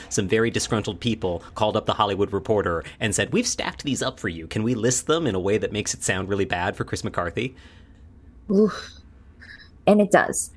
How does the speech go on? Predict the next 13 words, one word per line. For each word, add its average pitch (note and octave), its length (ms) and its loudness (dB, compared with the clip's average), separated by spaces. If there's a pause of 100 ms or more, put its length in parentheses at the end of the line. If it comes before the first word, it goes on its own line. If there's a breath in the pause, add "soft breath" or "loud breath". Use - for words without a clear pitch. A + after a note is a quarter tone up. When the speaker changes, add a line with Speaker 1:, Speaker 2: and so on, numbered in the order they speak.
Speaker 1:
And G4+ 160 6
it G#4+ 100 2
Speaker 2:
Uh, A#4 200 6
he C#4 80 8
Speaker 1:
does. B3+ 180 4
Speaker 2:
does C4 300 6
come B3+ 260 6
off G#3 400 6
looking G3 300 6
a F3 100 6
little E3 240 6
incompetent, E3 720 2 (140)
uh, F3+ 260 6